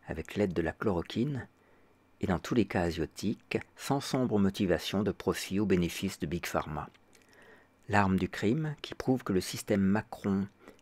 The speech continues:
est non seulement incompétent pour traiter le covid dix-neuf,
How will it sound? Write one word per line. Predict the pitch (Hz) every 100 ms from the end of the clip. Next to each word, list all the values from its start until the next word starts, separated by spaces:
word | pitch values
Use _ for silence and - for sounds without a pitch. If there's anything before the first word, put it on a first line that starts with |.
| _
est | - 92
non | 87 98 151
seulement | 160 - 123 117
incompétent | 107 98 98 98 - 101
pour | 98 90
traiter | 101 -
le | 95
covid | - 90 87
dix-neuf, | 85 92 101 165 - -